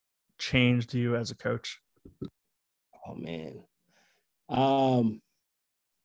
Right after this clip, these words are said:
Speaker 2: <laughs> uh, so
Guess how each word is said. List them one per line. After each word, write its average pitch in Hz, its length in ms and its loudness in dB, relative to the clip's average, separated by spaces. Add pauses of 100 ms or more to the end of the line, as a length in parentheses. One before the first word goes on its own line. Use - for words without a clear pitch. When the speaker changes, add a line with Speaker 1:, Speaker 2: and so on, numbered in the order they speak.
(540)
Speaker 2:
<laughs> - 2250 -2
uh, 180 440 10
so 185 500 6